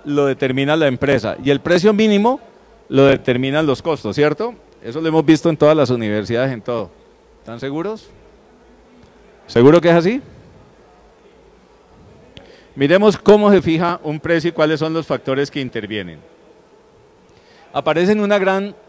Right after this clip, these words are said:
cantidad de factores. Primero, el ambiente competitivo. ¿Puedo salir con yo un precio superior a lo que venden los demás si yo no tengo un valor diferenciador?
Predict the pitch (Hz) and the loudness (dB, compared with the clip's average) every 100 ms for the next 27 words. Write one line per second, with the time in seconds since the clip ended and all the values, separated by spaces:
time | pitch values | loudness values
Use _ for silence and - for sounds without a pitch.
0 | _ _ _ _ - - 165 156 139 143 | _ _ _ _ -16 0 0 2 2 4
1 | 160 131 - 117 92 - - _ _ _ | 2 -4 -6 -8 -8 -16 -20 _ _ _
2 | 185 196 202 120 - - 151 143 143 165 | 2 6 6 4 -4 -2 0 0 0 0
3 | 175 185 170 147 139 131 160 147 90 - | 0 -2 -4 -2 -4 -4 -4 -4 -6 -14
4 | _ _ _ _ - _ _ _ _ - | _ _ _ _ -20 _ _ _ _ 0
5 | 180 214 185 156 165 190 180 180 185 - | 2 2 0 2 2 4 6 6 6 2
6 | 180 185 185 180 170 143 131 143 160 180 | 4 4 2 -2 -4 -4 0 0 0 -4
7 | 156 143 127 123 143 165 151 127 117 151 | -4 -4 -6 -6 -6 -4 -4 -4 -4 -4
8 | 170 - 151 117 160 170 175 175 170 165 | -4 -4 -4 -4 -8 -6 -6 -4 -2 -2
9 | 165 160 156 151 143 135 120 113 110 143 | 0 2 2 0 -6 -6 -8 -8 -6 -6